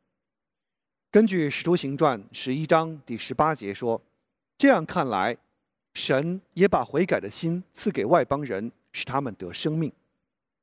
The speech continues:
救恩不仅仅是给犹太人的，更是给天下万民的。就犹如创世-，创世纪当中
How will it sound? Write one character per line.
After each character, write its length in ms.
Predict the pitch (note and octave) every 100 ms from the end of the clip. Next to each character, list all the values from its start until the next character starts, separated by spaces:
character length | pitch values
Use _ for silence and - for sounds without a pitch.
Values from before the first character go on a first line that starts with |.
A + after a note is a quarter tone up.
| _ _ _ _ _ _ _ -
救 180 | A#3+ G3+
恩 220 | G3+ G3+ - _ _ -
不 140 | A#3+
仅 180 | - G3
仅 240 | G3+ G#2+ G#2
是 160 | D3
给 160 | A#2 F2
犹 160 | E2+
太 160 | F#2 C3+
人 180 | F#2 D#2
的， 160 | - _ _ _ _ _ _ -
更 320 | A3+ C#3 G#2+
是 140 | -
给 120 | B2 F#2
天 280 | - F3 E3
下 240 | D#3 F#2 - _
万 240 | C#3+ E3+ G2
民 160 | F2 -
的。 140 | - - _ _ _ _ _ _ _ -
就 160 | E3+ D3 -
犹 160 | D#3
如 320 | F3 D3 D#3 - -
创 260 | - A3+ D#3
世-， 180 | F3 C3+ _ -
创 180 | F#3+
世 140 | D#3+ D#3+
纪 100 | D3
当 200 | D3+ D#3
中 200 | D#3+